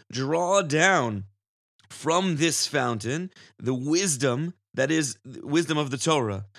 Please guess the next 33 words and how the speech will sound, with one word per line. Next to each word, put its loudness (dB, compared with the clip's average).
V'sham 2
yoytze 0
el 2
hapoel, 0
and -2
there 2
you -4
can -2
pull 0
out 4
this -2
action, 0
the 0
action 0
of 0
creating 0
the 2
world 0
anew. -2
K'mo -2
shekasiv, -2
like -2
the -8
pasuk -4
says -2
in -6
Mishlei, -2
"Mipiv -2
dasu 2
svuna," -2
from -2
his 2
mouth 0